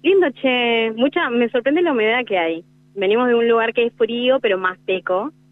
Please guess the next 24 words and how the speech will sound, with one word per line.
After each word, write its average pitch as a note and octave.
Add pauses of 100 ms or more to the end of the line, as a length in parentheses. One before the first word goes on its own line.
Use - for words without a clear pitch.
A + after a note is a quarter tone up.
(360)
Eh, F3
pero A#3+
no, D#4
re D4
lindo. C#4+
Me G#3
gustó A#3
mucho C#4+
la B3+
ciudad, B3+
es B3
re A#3
tranca, B3
así A3+
que, G3
mm, F3+
anduvimos G#3+
bien, F#3
caminando G3+
un A#3
poco A#3+
también G#3+
desde A3
el E3+